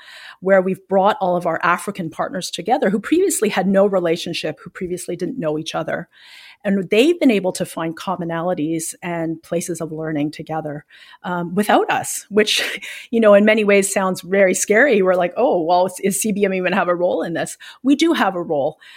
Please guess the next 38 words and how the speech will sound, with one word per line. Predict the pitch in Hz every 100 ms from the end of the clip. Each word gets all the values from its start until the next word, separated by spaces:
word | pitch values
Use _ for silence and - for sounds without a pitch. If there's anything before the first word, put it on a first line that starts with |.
| -
uh, | - 180
but | 175 214 220
it | 240
might | 302 330
be | 330
a |
slightly | 330 247 220 226
different | 202 190 190 170
role | 190 208 165
than | 156 180
what | 175 - -
traditional | - 180 170 - 175
mission | 170 165 - 170 175
organizations | 175 165 156 156 143 151 - 156
did | - 247 190
from | 170 170
the |
West. | 185 220 - - - _ - - -
Um, | 170 165 156 -
and | 196
so, | - 214 202 190 185 190 _
you | 214
know, | 196 175 -
I | 214
think | 220 262 262 - 196
we | 202
have | 208 214
to | 208
be | 202 196 190 175 175
very | 196 202 208 202 202
open-minded | 185 208 185 185 180
about | 160 170 175 - -
what | 208 233
the |
world | 233 233 240
is | 247 233
like | 240 -
now. | 196 170 175